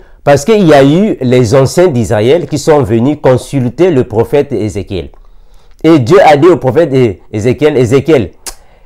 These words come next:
euh, ne te préoccupe pas d'eux, parce que moi je ne suis pas là, je ne suis pas là pour que, euh, qu'ils puissent me con-, me consulter. »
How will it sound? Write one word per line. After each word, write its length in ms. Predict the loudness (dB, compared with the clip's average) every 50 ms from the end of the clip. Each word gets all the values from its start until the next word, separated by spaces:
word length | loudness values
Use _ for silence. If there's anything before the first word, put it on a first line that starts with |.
| _ -8 -4
euh, 160 | 0 0 2
ne 140 | 2 2 2
te 140 | 2 2 0
préoccupe 480 | 0 2 0 0 0 0 -2 -2 0
pas 140 | 2 2 2
d'eux, 220 | 4 2 2 2
parce 240 | 2 0 0 0 0
que 140 | 0 0 0
moi 240 | 2 2 2 2 2
je 140 | 2 0 0
ne 100 | -2 -2
suis 160 | -2 -4 -6
pas 180 | -4 -2 0
là, 300 | 2 2 2 2 2 0 -4
je 200 | -8 -4 -2 -2
ne 140 | 0 0 -2
suis 200 | -4 -6 -8 -4
pas 340 | 0 2 2 4 4 2
là 280 | 2 0 2 2 2 0
pour 360 | -2 -4 -4 -4 -4 -4 -4 -4
que, 100 | -2 -2
euh, 400 | -2 -2 -4 -8 -10 -12 -12 -12 -8 -4
qu'ils 160 | -4 -4 -4
puissent 320 | -4 -4 -4 -4 -4 -6
me 220 | -10 -8 -8 -8 -6
con-, 300 | -6 -6 -6 -6 -8 -10 -12
me 120 | -12 -8
consulter. » 560 | -6 -6 -6 -6 -8 -12 -12 -12 -12 -14 -14